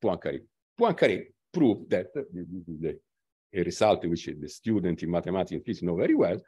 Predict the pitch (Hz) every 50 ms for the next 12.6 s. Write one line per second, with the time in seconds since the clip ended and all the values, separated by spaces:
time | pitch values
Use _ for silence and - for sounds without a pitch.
0 | _ _ _ - 104 104 - 98 87 - - 98 98 90 85 87 85 - - _
1 | _ _ _ _ _ _ _ _ - 90 80 78 80 78 76 76 82 - - -
2 | _ - - 117 101 - 90 85 82 85 80 - - - 117 98 85 85 113 170
3 | 220 247 240 - _ _ _ _ _ _ - 123 104 95 - - _ _ _ _
4 | _ _ - 107 - - 143 143 135 113 98 90 87 82 95 - - 135 143 139
5 | - - - 107 - - 117 104 104 92 90 92 - - 190 226 262 - _ _
6 | _ - - 170 170 135 110 95 - - - 135 135 135 107 92 - - - 101
7 | 98 - 190 175 - 117 117 123 123 104 92 92 87 80 _ _ _ _ _ _
8 | _ _ _ _ _ _ _ _ _ _ _ _ - 117 113 - 113 135 151 -
9 | - 104 95 - - 85 85 - - _ - - - 78 - - - - - -
10 | 82 80 - - 80 78 78 78 - - 80 - - - - - - - - -
11 | 175 269 330 - _ _ _ _ _ _ - - 104 87 - - 165 185 196 202
12 | 196 185 170 135 110 95 - 139 151 208 247